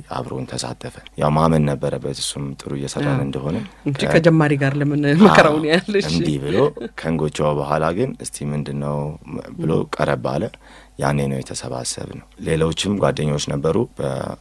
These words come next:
Speaker 1: በህይወት አጋጣሚ ሌሎች ስራዎች ላይ ተሰማርተው ነው እንጂ አንድ አምስት ልጆች ሆነን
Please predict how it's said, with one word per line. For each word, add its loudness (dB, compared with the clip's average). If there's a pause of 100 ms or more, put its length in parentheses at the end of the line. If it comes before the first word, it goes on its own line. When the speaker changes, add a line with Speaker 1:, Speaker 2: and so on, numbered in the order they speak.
(120)
Speaker 1:
በህይወት -4
አጋጣሚ -6 (280)
ሌሎች -4
ስራዎች -2
ላይ -4
ተሰማርተው -6
ነው -4
እንጂ -2 (200)
አንድ -2
አምስት -2
ልጆች -8
ሆነን -6